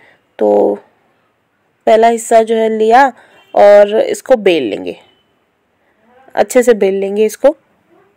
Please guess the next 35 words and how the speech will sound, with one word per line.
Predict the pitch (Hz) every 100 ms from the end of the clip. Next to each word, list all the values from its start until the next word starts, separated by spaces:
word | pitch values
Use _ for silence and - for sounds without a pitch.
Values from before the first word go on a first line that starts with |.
| _ _ _ -
एकदम | 214 208 240 240 247 254 240 -
जो | 220 220
है | 214 220 214 _ _ _ _ _ _ _ _ -
half | - 233 254 -
inch | 254 240 - - - - 220
जितना | 226 220 233 370 _ _ _ _ _ _ _ _ _
चौड़ा | - 202 190
बेलेंगे। | 190 196 202 247 330 _ _ _ - - - - -
आप | 233 277
इसको | 294 320 320 320
जैसा | 247 247 269
चाहे | 262 262 262
वैसा | 240 240
नहीं | 233 247
बेल | 233
सकते, | 220 208 247
सिर्फ | - 254 233
लंबाई | 214 202 202 240 247 -
चौड़ाई | - 226 214 247
इसी | 233 254
तरीके | 233 208 208
से | 202
बेलना | 190 180 190
है | 202 208
आपको। | 196 214
देखिए | 208 208 262 262
जैसे | 214 202
देख | 202 202
सकते | 202 -
हो | 220
आप, | 277 _ _ _ _ _
गोल | 208 214 226 226
भी | 233
नहीं | 233
बेलना | 226 196 208